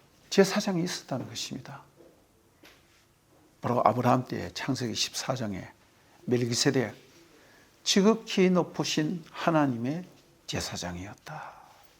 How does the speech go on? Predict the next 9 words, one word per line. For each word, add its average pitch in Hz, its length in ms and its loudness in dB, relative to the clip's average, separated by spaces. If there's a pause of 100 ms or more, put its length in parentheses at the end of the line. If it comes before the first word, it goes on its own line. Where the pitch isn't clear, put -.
(680)
예. 95 160 -12 (2750)
그래서 135 280 2
히브리서를, 143 1000 2 (240)
신약 123 420 -4 (160)
히브리서를 139 520 -2
한번 104 340 -6 (140)
봐야겠습니다. - 760 -4 (880)
신약 135 360 0
히브리서 135 760 0